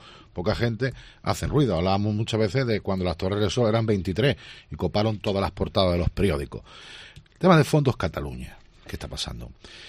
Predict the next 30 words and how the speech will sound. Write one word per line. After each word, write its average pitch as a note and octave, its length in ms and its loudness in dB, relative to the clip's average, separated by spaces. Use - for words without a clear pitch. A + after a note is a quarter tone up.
Y B2 120 2
yo D#3+ 80 6
creo F3+ 180 8
que D#3+ 60 6
aquí D#3+ 300 6
tenemos D#3 380 4
que D3+ 260 4
analizarlo C#3 680 4
ya C#3 160 4
de C#3+ 80 6
un B2 80 2
punto C3 180 2
de B2+ 80 4
vista, C#3 360 2
yo A2 300 2
voy C#3+ 80 -2
a C3+ 40 -2
dar C#3 100 4
mi C#3 80 4
opinión A2+ 380 2
personal, B2 480 -2
aquí F#2 240 -2
una F#2+ 100 0
dejación F2+ 400 -4
de F2 60 -4
funciones F#2+ 340 -4
por E2+ 200 -10
parte D#2 300 -6
del A2+ 120 -10
Estado, - 340 -10